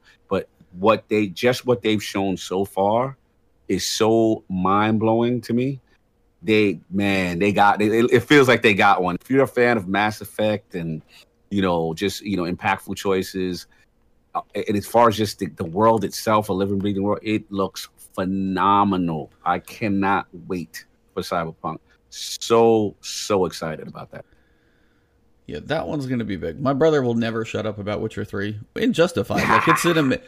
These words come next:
Speaker 1: <laughs>
Speaker 2: but it's, like, what they did for, like, a game with so much content and story. I mean, he said the
Speaker 1: Mm-hmm.
Speaker 2: combat could use, like, some love and stuff like that.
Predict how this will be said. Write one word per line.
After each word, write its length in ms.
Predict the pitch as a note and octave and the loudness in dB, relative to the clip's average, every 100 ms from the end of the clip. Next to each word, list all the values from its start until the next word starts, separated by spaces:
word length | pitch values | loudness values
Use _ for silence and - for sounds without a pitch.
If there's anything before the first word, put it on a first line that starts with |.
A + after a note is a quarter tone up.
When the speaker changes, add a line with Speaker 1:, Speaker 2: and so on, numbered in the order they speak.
| _ | _
Speaker 1:
<laughs> 200 | _ _ | _ _
Speaker 2:
but 140 | E3 | 2
it's, 120 | E3 D#3 | 2 2
like, 160 | D3+ | 0
what 280 | A2+ B2 D3+ | 2 0 0
they 140 | C3+ | 0
did 260 | B2+ B2+ A#2 | 0 0 -2
for, 640 | G#2+ G#2+ A2 G#2+ G#2 G2 - | -4 0 2 2 0 -4 -2
like, 240 | A2 A2 | -2 -2
a 80 | A2+ | -4
game 280 | G#2 A2+ A2+ | -2 0 0
with 140 | A#2 | -2
so 360 | - - - D3+ | -8 -8 -4 -2
much 180 | C#3+ - | -4 -6
content 560 | C#3 B2 B2+ - C3+ B2+ | -6 -6 -6 -6 -8 -6
and 140 | A#2 | -8
story. 480 | - G#2 G#2+ G#2+ G#2+ | -6 -4 -4 -4 -4
I 40 | |
mean, 120 | A2 A2 | -4 -6
he 120 | G#2 | -6
said 180 | G#2+ G2 | -6 -6
the 80 | |
Speaker 1:
Mm-hmm. 100 | G#2 | -8
Speaker 2:
combat 420 | F#2+ F#2+ G2 G2 - | -8 -8 -6 -8 -6
could 180 | G#2 F#2+ | -8 -6
use, 240 | G2 F#2+ | -8 -6
like, 160 | G2 - | -10 -8
some 160 | G2 | -10
love 220 | F#2 F2+ | -8 -10
and 100 | F#2+ | -12
stuff 160 | - G2 | -12 -10
like 140 | G#2+ | -8
that. 260 | G2+ G#2 - | -6 -8 -8